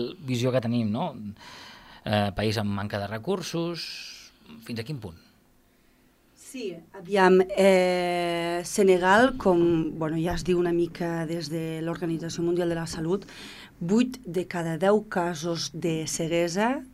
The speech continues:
Speaker 2: podrien ser evitats o encara podrien ser curats, no? Llavors, aquesta xifra és una xifra enorme i, i, bueno, val la pena, com comenta l'Andrea, val la pena, doncs, inver-,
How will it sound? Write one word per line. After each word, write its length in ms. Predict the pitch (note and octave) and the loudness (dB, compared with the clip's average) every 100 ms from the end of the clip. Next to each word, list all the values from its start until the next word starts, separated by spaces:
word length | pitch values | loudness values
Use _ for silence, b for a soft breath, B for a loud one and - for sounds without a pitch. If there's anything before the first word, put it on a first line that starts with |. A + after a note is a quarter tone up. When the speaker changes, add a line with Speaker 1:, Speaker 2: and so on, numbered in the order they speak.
| - | -2
Speaker 2:
podrien 460 | F3+ D#3+ F3 F#3 F#3+ | -2 0 0 0 -2
ser 400 | - F3 E3 E3 | -2 -2 -2 -4
evitats 840 | - F3+ E3 E3 F#3+ A#3+ - - - - | 0 0 -2 -4 -4 -4 -6 -8 -8 0
o 80 | F3+ | 2
encara 400 | E3+ E3 F3+ A3+ | 2 0 -2 -2
podrien 400 | A3 E3 E3+ F#3 | -4 -4 -2 -4
ser 220 | F3 F#3 | -2 -4
curats, 480 | - F3+ D3+ - - | 0 0 0 -2 -8
no? 240 | D#3+ F3 B3+ B B B B | -4 -4 -4 B B B B
Llavors, 180 | F3 F3 | 0 2
aquesta 380 | F#3+ F#3+ - F#3 | 0 0 -4 -4
xifra 320 | - E3+ F#3 F#3+ | -2 -2 0 2
és 20 | |
una 160 | G3 | 2
xifra 400 | F3 F#3 - F3+ | 2 -2 -2 -2
enorme 540 | E3 F3 E3+ E3 E3 G4+ - B B B B - | 0 0 -2 -4 -4 -4 -8 B B B B 0
i, 1500 | G#3 G3 F#3+ F3+ F3 E3+ E3 D#3+ D#3 D3+ D3 - - - - | 4 6 6 6 4 4 2 2 2 2 0 -2 -2 -2 -4
i, 100 | F3 | -6
bueno, 240 | D3+ D#3+ F#3+ F#3+ | -4 -2 -2 -2
val 240 | D#3+ D#3+ | -8 -6
la 140 | F3 E3+ | -6 -6
pena, 500 | E3+ E3+ F3 F3 E3 | -4 -2 0 0 -2
com 160 | E3 D#3+ | -6 -4
comenta 320 | E3 D#3 D#3+ | -4 -4 -2
l'Andrea, 480 | E3 E3 D#3+ E3+ F3+ | 0 0 0 0 0
val 160 | F#3 | 0
la 80 | F3 | -2
pena, 560 | F3 E3+ E3 F3 E3+ D#3+ B B B - | -4 -4 -2 -2 -4 -8 B B B -2
doncs, 240 | F3+ E3+ | 0 0
inver-, 320 | F3 D#3+ D#3+ | 0 0 -2